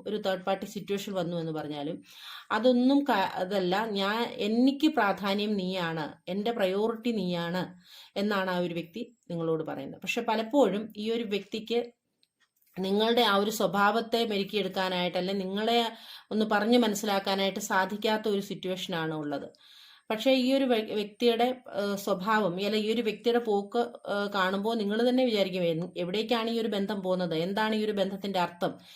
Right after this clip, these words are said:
ഈ വ്യക്തി ഇതിനൊന്നും ചിന്തിക്കുന്നില്ല, അല്ലെ ഒരു പ്രാധാന്യം തരുന്നില്ല, അല്ലെങ്കിൽ ഈ ഒരു വ്യക്തി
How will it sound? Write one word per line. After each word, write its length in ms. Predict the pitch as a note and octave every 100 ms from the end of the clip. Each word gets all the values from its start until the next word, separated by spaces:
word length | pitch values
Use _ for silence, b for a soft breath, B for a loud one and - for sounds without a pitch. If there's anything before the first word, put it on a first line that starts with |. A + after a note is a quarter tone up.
| B B B
ഈ 120 | G#3 A#3 A#3+
വ്യക്തി 300 | A3+ A3 A#3
ഇതിനൊന്നും 520 | A3+ A3 G#3+ G#3+ A3+
ചിന്തിക്കുന്നില്ല, 640 | A3 G3+ G3 G#3+ A3+ G3 G3
അല്ലെ 200 | F#3+ G3+
ഒരു 120 | G3+
പ്രാധാന്യം 560 | G3+ F#3 F3+ G3+ A3 A3
തരുന്നില്ല, 460 | G3 F#3 G3+ F#3+ F#3
അല്ലെങ്കിൽ 340 | E3+ F#3+ G3+
ഈ 80 | G#3
ഒരു 120 | G#3+
വ്യക്തി 320 | G#3+ G3+ -